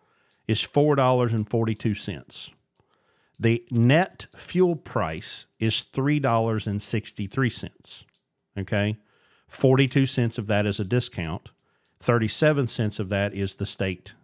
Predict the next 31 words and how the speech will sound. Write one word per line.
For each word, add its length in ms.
ifta 320
tax 300
credit. 460
Okay, 360
so 340
I 140
don't 180
care 260
about 220
anything 680
except 720
three 280
dollars 360
and 120
sixty-three 540
cents. 540
So 560
if 200
I'm 280
going 280
to 100
go 260
out, 400
say 340
to, 480
say 220
I'm 100
gonna 160
go 140
to 60
Illinois, 640